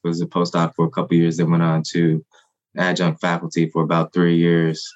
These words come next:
I'm also a visiting professor at Georgetown Medicine, and I did a visiting professorship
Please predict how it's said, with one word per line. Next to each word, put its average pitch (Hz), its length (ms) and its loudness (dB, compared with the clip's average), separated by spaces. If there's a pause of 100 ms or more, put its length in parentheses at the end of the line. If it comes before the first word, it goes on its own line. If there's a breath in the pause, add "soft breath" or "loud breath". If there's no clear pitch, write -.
(120)
I'm 90 160 0
also 92 360 0
a 85 100 -4
visiting 92 420 0
professor 85 720 -2 (460 loud breath)
at 87 380 -2
Georgetown 95 920 0 (120)
Medicine, 98 680 -2 (560)
and 87 580 2 (120)
I 87 120 0
did 90 280 0
a 85 100 2
visiting 95 480 2
professorship 92 800 -2